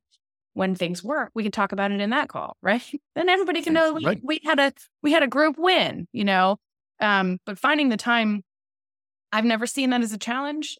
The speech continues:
Speaker 1: i-, i-, because it makes me better at my job. Um, anything that gets the results that motivate me, I will make time for.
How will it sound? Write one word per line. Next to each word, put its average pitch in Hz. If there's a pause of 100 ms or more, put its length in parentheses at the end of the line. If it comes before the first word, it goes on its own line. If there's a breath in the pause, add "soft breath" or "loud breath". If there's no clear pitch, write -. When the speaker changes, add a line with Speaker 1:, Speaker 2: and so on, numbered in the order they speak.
(140)
Speaker 1:
i-, - (100)
i-, -
because 226
it 226
makes 220
me 220 (120)
better 220 (240)
at 208
my 180
job. 165 (540)
Um, -
anything 240
that 208 (800)
gets 226
the 214
results 202
that 190
motivate 247
me, 311
I 196
will 202
make 202
time 226
for. -